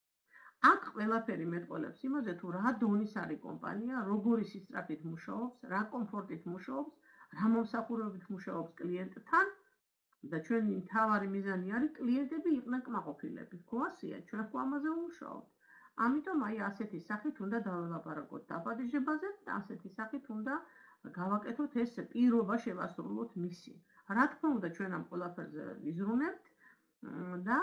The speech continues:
ძალიან სწრაფად მოხდება ეს, ასე არის ბრძანება, განკარგულება,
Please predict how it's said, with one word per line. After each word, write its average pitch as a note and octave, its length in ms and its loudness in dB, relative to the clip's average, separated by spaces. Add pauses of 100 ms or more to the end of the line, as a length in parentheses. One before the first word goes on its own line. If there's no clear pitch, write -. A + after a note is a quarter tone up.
(600)
ძალიან G3+ 400 4
სწრაფად - 420 -6
მოხდება E3 520 -6
ეს, D4+ 200 -2 (420)
ასე E3+ 320 -4
არის D3+ 200 -4
ბრძანება, D#3 500 -6
განკარგულება, B3 760 -4